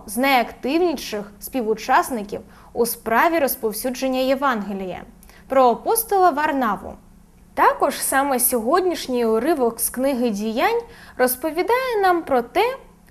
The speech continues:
як апостоли Павло та Варнава, знаючи про наближення великого голоду, зібрали матеріальні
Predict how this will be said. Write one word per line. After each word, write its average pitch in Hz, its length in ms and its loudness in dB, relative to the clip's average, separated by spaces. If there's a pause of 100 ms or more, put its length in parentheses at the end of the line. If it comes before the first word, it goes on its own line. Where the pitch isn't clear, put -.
(120)
як 233 220 2
апостоли 254 580 4
Павло 240 460 2
та 240 140 -2
Варнава, 233 720 0 (540)
знаючи 247 680 2
про 240 180 -2
наближення 233 720 0
великого 220 680 -2
голоду, 330 580 6 (340)
зібрали 233 640 4
матеріальні 294 680 0